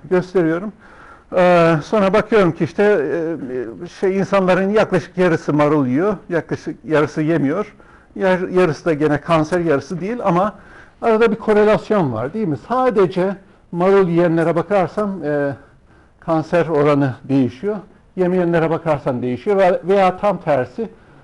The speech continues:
sadece, e, pardon, e, ne dedim ben? Bu niye yeşil? Marul, maruldan dolayı herhalde.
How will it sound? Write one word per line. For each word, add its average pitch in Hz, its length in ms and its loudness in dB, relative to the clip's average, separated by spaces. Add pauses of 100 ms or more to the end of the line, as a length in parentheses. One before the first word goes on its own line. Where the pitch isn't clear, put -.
(280)
sadece, 190 680 0 (180)
e, 143 140 -6 (240)
pardon, 135 360 -8 (880)
e, 131 180 -10 (340)
ne 151 180 -8
dedim 151 260 -8
ben? 165 120 -16 (1040)
Bu 143 100 -6
niye 170 140 -4
yeşil? 160 320 -8 (1120)
Marul, 175 360 2 (420)
maruldan 135 440 -2
dolayı 110 300 -8
herhalde. 110 340 -16